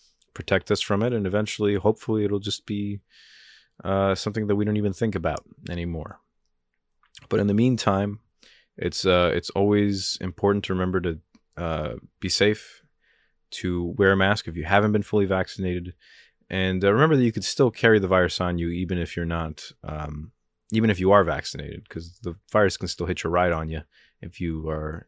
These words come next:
if you come in contact with it, um, and you can give it to other people. So, uh, be careful,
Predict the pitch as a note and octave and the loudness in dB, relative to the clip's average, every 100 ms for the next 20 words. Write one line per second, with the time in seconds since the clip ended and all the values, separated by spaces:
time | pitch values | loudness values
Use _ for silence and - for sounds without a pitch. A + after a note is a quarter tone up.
0 | - E2 E2+ F2 D#2 - F2+ E2+ D#2 D#2 | -14 -12 -6 -6 -4 -4 -4 -4 -8 -8
1 | D#2 - - - _ _ - - - _ | -14 -12 -14 -16 _ _ -20 -20 -20 _
2 | _ - D#2+ D#2 D#2 - D#2 D2+ E2+ D#2+ | _ -10 -6 -6 -8 -8 -10 -4 -4 -2
3 | F2+ F2 D#2 E2 - - _ - - F2+ | -2 -2 -4 -10 -14 -18 _ -16 -4 -2
4 | E2+ E2 _ _ - _ _ _ _ B2 | -2 -4 _ _ -20 _ _ _ _ -2
5 | C3+ A3 A3 - - F2+ | 0 -2 0 0 2 -2